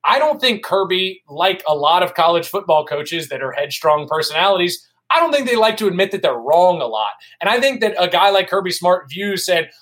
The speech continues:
"I went out and I recruited this guy. I vouched for him. I went into his home. I thought he could be a really good part of our program." And then he is either not performing on the field, not getting playing time, um, has o-, off the field,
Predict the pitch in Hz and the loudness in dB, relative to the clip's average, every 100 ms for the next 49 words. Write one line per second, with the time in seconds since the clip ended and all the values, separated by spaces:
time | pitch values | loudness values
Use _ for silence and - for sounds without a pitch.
0 | _ 156 208 220 202 190 185 156 151 160 | _ 0 2 4 4 4 2 0 -4 0
1 | 190 180 - 190 190 139 139 - 135 127 | 0 0 -4 -2 -2 -2 -6 -4 -2 -2
2 | - 160 190 143 160 175 170 - 151 151 | 0 2 2 2 2 2 0 -8 -6 -4
3 | 143 139 - - 151 180 196 196 196 185 | -4 -6 -14 -6 0 2 2 2 2 0
4 | 175 165 170 180 175 170 - - 170 180 | -2 -2 0 2 2 -2 -8 -2 0 2
5 | 190 180 180 175 170 165 147 175 175 170 | 2 0 -2 -2 0 0 0 0 0 -2
6 | 170 - 160 156 147 131 170 196 175 147 | -4 0 2 2 0 0 2 2 2 0
7 | 151 143 - - 170 165 170 156 - 233 | 0 -2 -12 -8 -4 -2 -2 -4 -6 -2
8 | 233 214 - _ - 165 180 185 165 151 | 0 -2 -6 _ -4 -2 0 0 0 0
9 | 185 208 208 202 208 202 196 185 - 180 | 0 2 0 2 2 2 0 0 0 2
10 | 175 160 175 175 185 180 - 165 170 160 | 2 2 0 0 -4 -4 0 0 0 0
11 | 165 165 160 - _ _ 170 151 143 131 | 2 2 0 -6 _ _ 0 2 2 -2
12 | 127 - 175 170 - _ _ - 175 175 | -6 -2 0 0 -4 _ _ 0 2 4
13 | 185 196 196 180 190 185 | 2 2 0 -4 -4 -6